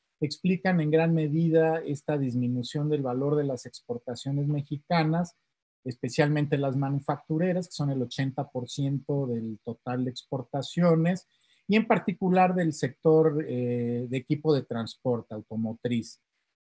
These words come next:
Eh, también, ¿sí? Tenemos que esta recesión se explica en gran medida porque desde que triunfa López Obrador,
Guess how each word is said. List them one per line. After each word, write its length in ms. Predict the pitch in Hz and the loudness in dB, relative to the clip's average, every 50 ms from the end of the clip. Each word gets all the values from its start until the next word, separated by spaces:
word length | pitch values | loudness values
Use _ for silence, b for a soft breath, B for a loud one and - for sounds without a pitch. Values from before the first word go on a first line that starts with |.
| _ | _
Eh, 600 | - 160 160 165 165 165 165 160 165 165 160 156 - | 0 4 4 6 6 6 6 6 4 4 2 0 2
también, 800 | - 190 185 190 196 190 220 233 233 226 226 226 226 226 - - _ _ _ _ _ | 4 4 6 6 6 8 8 8 8 8 6 4 2 0 -2 -8 _ _ _ _ _
¿sí? 240 | _ - 180 196 - | _ 0 0 0 0
Tenemos 600 | - - 165 165 170 180 185 185 185 190 - - | 2 2 4 4 4 4 4 4 4 2 0 0
que 120 | - 170 170 | 0 0 0
esta 760 | 165 170 - 180 175 170 170 165 160 151 147 147 139 135 | 0 2 2 2 4 4 4 4 2 2 2 0 0 -2
recesión 960 | 120 127 135 139 123 - 147 139 - - - 180 190 185 180 175 180 185 180 - _ _ _ _ _ _ _ | -4 -4 -4 -6 -4 -4 -4 -4 -4 0 2 4 6 6 6 6 4 2 -2 -4 _ _ _ _ _ _ _
se 80 | - | -6
explica 420 | 143 143 - - - 190 180 - 196 | -6 -6 -4 -2 -2 -2 0 0 -2
en 100 | 202 190 | 0 2
gran 220 | 190 185 190 190 | 2 2 2 2
medida 480 | 190 202 202 208 196 185 170 196 - - | 2 0 0 2 2 2 2 2 0 0
porque 380 | - 165 143 147 - 160 156 | 0 0 0 0 2 2 2
desde 320 | 143 151 151 143 151 156 151 | 4 2 2 2 2 0 2
que 120 | - 165 | 0 -2
triunfa 440 | 147 - 185 214 233 233 233 226 214 | -2 0 2 2 2 4 4 2 2
López 380 | 196 196 190 190 - 190 - - | 4 2 0 0 -2 -4 0 0
Obrador, 680 | 170 160 156 160 160 160 165 190 190 185 175 156 143 | 2 2 4 4 4 4 4 4 4 4 2 2 -2